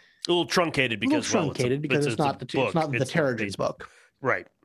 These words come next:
Speaker 2: Um, but there is a very key difference in the way they characterize what happens after the Night of Long Knives.
Speaker 1: Uh, I, I thought I read it, but please
Speaker 2: In,
Speaker 1: inform
Speaker 2: in
Speaker 1: me.
Speaker 2: the
Speaker 1: I, I thought
Speaker 2: Terrigen first edition book, it basically says Maul do-, Maul does what he says he does. He's gonna do.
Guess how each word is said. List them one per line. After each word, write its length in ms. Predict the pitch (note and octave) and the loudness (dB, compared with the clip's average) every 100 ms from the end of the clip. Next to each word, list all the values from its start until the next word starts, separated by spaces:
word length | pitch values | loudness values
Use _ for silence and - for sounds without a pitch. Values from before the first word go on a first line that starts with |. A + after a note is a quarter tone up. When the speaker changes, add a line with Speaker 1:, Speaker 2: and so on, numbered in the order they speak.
| - | -2
Speaker 2:
Um, 380 | C#3+ C3 B2+ | 0 0 -2
but 260 | B2+ D3+ D3 | -2 -2 0
there 160 | D3 D3+ | 0 0
is 120 | B2+ | 0
a 120 | A#2 | 0
very 420 | A2 C#3 D#3 C#3 | 0 0 2 0
key 320 | B2+ - C3+ | -4 -4 -2
difference 480 | A#2 B2 - B2 - | 0 0 0 -2 -2
in 60 | A#2+ | -4
the 80 | A#2 | 0
way 160 | A2 | 0
they 100 | G#2+ | -2
characterize 760 | - B2+ A#2+ A2+ B2 A2 A2+ B2 | -2 0 0 0 0 0 0 -2
what 160 | A#2 | -2
happens 320 | B2 A2 A2 - | 0 -4 -4 -4
after 380 | A#2 A2 - A#2+ | -2 -2 -2 -2
the 120 | A2 | 0
Night 180 | G2+ - | 0 -4
of 40 | - | -10
Long 180 | - - | -10 -10
Knives. 400 | - - - - _ _ _ _ _ - - | -14 -16 -16 -16 _ _ _ _ _ -18 -6
Speaker 1:
Uh, 380 | C3 C3 C3+ C3 | 0 2 2 2
I, 140 | C3 C3+ | -2 -4
I 80 | A#2 | -12
thought 180 | A#2 G3+ | -8 -6
I 80 | B3 | -6
read 240 | E3+ F3 | -2 0
it, 180 | C#3 A2 | 0 -2
but 320 | C#3 - B2 | -10 -12 -18
please 240 | C3 E3 D#3 | -2 0 2
Speaker 2:
In, 60 | |
Speaker 1:
inform 220 | D3 C#3+ E3 | 2 2 2
Speaker 2:
in 60 | |
Speaker 1:
me. 60 | E3 | 2
Speaker 2:
the 80 | - | 0
Speaker 1:
I, 60 | |
I 40 | G3 | 0
thought 100 | A3+ B3 | 2 2
Speaker 2:
Terrigen 120 | A#3 | 0
first 300 | - E3 - | 0 -2 -2
edition 320 | B2+ A2+ A2 | -2 -2 -4
book, 340 | G#2 - - _ _ _ | -4 -6 -8 _ _ _
it 100 | C#3+ | -2
basically 340 | C#3 C#3 - C#3+ | 0 0 0 0
says 480 | C#3+ C3 B2+ C#3+ - - _ | 2 2 0 -2 -8 -20 _
Maul 260 | C3+ C#3+ D#3 | 0 2 2
do-, 260 | C#3+ C3+ C#3 | 2 0 0
Maul 340 | C#3 D3 F3 | 2 2 2
does 280 | F3 D#3+ C#3+ | 2 2 2
what 100 | C#3+ | 2
he 60 | C3+ | 0
says 240 | - G#2+ | 0 -2
he 80 | G#2 | -4
does. 200 | G2+ - | -8 -6
He's 140 | B2 A2+ | -4 0
gonna 200 | A2+ | -2
do. 100 | G#2+ | -2